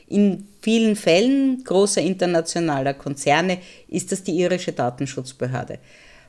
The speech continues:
Dieser erste Fall, das kann ich auch sagen, weil N O Y B das ja auch auf ihrer Website gestellt hat, äh, betrifft Facebook und die Zustimmung. Und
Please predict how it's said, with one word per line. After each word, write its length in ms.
Dieser 240
erste 360
Fall, 360
das 160
kann 180
ich 160
auch 100
sagen, 420
weil 180
N 220
O 160
Y 180
B 160
das 280
ja 140
auch 200
auf 340
ihrer 420
Website 440
gestellt 420
hat, 140
äh, 220
betrifft 480
Facebook 600
und 200
die 80
Zustimmung. 680
Und 720